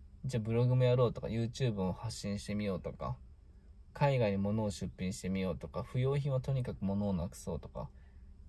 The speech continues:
家っていうのは、ほとんどの家庭っていうのは、どんどんどんどん物が溢れてっちゃうんですよ。じゃあ、これ逆で、少数派になるためには、やっぱりミニマリストとか、物をなくす行動とか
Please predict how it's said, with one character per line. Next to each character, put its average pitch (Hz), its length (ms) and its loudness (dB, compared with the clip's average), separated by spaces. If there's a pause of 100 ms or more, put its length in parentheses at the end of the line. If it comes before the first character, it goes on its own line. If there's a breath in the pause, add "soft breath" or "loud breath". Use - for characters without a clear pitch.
家 156 220 4
っ 226 40 0
て - 180 -4
い 123 80 4
う 117 40 4
の 104 80 2
は、 87 80 4
ほ 123 140 0
と 214 160 4
ん 190 80 4
ど 123 100 6
の 95 160 0
家 - 240 -4
庭 123 140 -2
っ 127 40 -4
て - 140 -6
い 120 40 2
う - 20 2
の 113 160 2
は、 107 200 6
ど 160 140 4
ん 196 40 4
ど 139 100 6
ん 135 40 4
ど 160 100 4
ん - 20 2
ど 98 60 4
ん 98 40 4
物 117 200 4
が 98 220 4
溢 - 120 -4
れ 120 100 0
て 92 120 -4
っ - 100 -6
ち - 100 -6
ゃ 85 60 0
う 95 60 0
ん 92 80 -2
で - 60 -4
す - 160 -12
よ。 55 140 -6 (640 soft breath)
じ 147 120 4
ゃ 156 40 6
あ、 - 20 0
こ 202 120 2
れ 190 120 4
逆 135 320 4
で、 - 380 0
少 147 260 0
数 170 140 -2
派 170 200 4
に 170 60 6
な 165 100 4
る 160 80 0
た 123 100 2
め 127 100 4
に 131 100 2
は、 151 280 4
や 110 100 0
っ - 40 -10
ぱ 113 100 0
り 104 80 2
ミ 101 140 4
ニ 107 100 2
マ 107 140 2
リ 110 140 -2
ス - 120 -10
ト 131 60 -10
と 85 120 -4
か、 98 160 0
物 113 300 2
を 95 60 4
な 92 140 2
く - 120 -14
す - 100 -12
行 117 220 -2
動 135 280 2
と 165 120 -6
か 202 420 -2